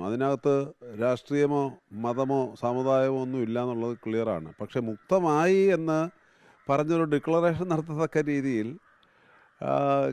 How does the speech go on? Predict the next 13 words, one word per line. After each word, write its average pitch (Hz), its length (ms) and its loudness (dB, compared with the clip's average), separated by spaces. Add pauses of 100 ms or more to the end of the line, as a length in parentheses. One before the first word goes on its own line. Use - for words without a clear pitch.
കേരളത്തിൽ 143 520 2
എന്ത് 147 120 -4 (120)
സംഭവിച്ചു, 135 500 -2 (240)
ഒരു 117 140 -2 (140)
certain 123 380 -2
number 135 300 2
of 131 80 -2 (100)
ആളുകൾ 135 280 2 (720)
ഒക്കെ 120 240 -2
മുക്തരായി 135 580 2
എന്ന് 127 180 -4
വേണമെങ്കിൽ 135 400 0
പറയാമായിരിക്കാം. 101 600 0